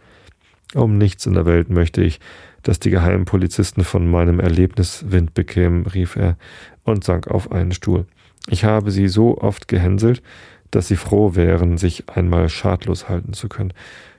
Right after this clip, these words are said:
Da ich aber weiß, dass ich ihnen am Ende aller Enden doch den Rang ablaufe, lache ich trotz alledem." "Was ist denn geschehen?", fragte ich. Sie sollen die ganze Geschichte hören,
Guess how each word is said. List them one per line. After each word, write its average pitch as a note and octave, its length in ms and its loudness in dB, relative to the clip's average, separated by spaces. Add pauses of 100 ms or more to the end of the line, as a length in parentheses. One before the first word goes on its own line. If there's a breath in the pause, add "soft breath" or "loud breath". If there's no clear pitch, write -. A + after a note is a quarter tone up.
(140)
Da G#2 260 4
ich - 220 -2
aber F#2 240 2
weiß, A#2+ 440 -2 (320)
dass G#2+ 180 0
ich A2 160 -6
ihnen G2+ 240 2
am G2 140 0
Ende G2+ 420 2
aller F#2+ 320 0
Enden F#2 360 0 (380 loud breath)
doch - 200 -2
den G#2+ 160 0
Rang G2+ 220 2
ablaufe, F#2+ 600 0 (120)
lache F#2+ 360 -2
ich - 320 -6 (420 soft breath)
trotz - 380 -4
alledem." F2+ 480 -4 (1500 loud breath)
"Was G#2+ 160 -4
ist C3 140 -8
denn A#2+ 100 -2
geschehen?", G#2 460 0
fragte - 380 -8
ich. - 180 -14 (560 soft breath)
Sie - 160 -4
sollen G2 260 2
die G2 100 0
ganze G2 280 -2
Geschichte G2 380 0
hören, G#2 320 4